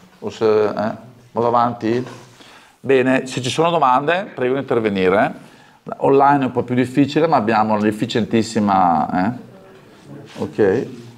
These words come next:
eh? centocinque, bene. <clears throat> Guardate, eccoli qua. Eccoli qua,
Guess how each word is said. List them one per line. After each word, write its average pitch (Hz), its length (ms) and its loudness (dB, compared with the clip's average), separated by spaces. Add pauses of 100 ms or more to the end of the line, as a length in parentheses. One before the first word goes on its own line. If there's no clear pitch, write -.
(120)
eh? 147 240 -2 (760)
centocinque, 123 920 0
bene. 80 560 -2
<clears throat> - 1700 -10
Guardate, 151 540 2
eccoli 202 340 2
qua. - 240 -2 (1300)
Eccoli 107 300 -2
qua, - 220 -2